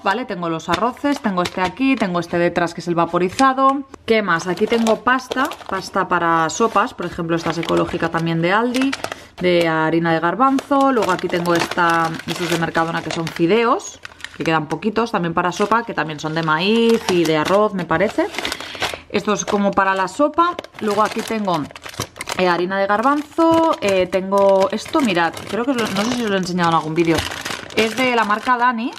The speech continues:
y son, bueno, es un preparado para rebozados, que es, em, es bastante saludable dentro de lo que cabe si queréis, em,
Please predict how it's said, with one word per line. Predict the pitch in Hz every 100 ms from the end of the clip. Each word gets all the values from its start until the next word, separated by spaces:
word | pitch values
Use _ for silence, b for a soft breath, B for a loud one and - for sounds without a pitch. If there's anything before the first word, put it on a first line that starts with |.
| - -
y | 214 202
son, | - 214 220 226 220
bueno, | 208
es | 185
un | 208
preparado | 220 208 190 220 220 202
para | 180 165
rebozados, | 160 156 147 170 156 147 147 -
que | - 175 180
es, | 185 - -
em, | 190 180 165 160 156 151 -
es | 180
bastante | 196 202 190 226 208 175
saludable | 170 165 170 185 208
dentro | 170 165
de | 185
lo | 160
que |
cabe | 156 165
si | 175 -
queréis, | 160 156 160 - -
em, | 175 165 156 147 -